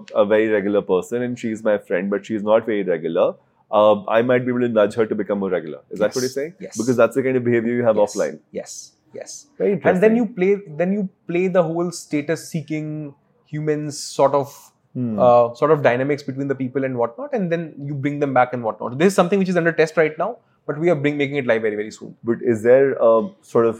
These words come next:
Speaker 1: reference point to this? Is this your original thinking? Where did this emerge from,
Speaker 2: So,
Speaker 1: and
Speaker 2: so,
Speaker 1: how do you see this playing out?
Speaker 2: so, so we have seen a lot of apps doing each one of these parts do very, very well separately.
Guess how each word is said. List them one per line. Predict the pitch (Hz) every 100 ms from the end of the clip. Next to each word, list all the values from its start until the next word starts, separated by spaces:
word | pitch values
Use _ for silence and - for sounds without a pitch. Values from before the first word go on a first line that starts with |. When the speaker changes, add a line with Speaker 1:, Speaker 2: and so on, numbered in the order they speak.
| 110
Speaker 1:
reference | 107 147 147
point | 151 147
to | 151
this? | 170 175
Is | 131
this | 131 131
your | 135
original | 113 107 135 135
thinking? | 131 139 143
Where | 123 113
did | 117
this | 120 117
emerge | 104 104
from, | - 120
Speaker 2:
So, |
Speaker 1:
and | 104
Speaker 2:
so, | 247
Speaker 1:
how | 107
do |
you | 110 117
see |
this | 107 -
playing | 101 92
out? | 80 220
Speaker 2:
so, | -
so | 156 262 214 - _ _ _ _
we | 156 143 208 214
have | 233
seen | 226 247 220
a | 127
lot | 143
of | 190 190 _ _ _ _ _ -
apps | 135 170 180 - - _ _ - 139 147
doing | 175 202 208 190 156
each | 180 185
one | 190 190
of | 185 147
these | 160 180 - 165
parts | 170 175 - - _ _ _ _ _ 135 170
do | 185 123
very, | 127 156 180
very | 175 175
well | 143 175
separately. | - - 123 -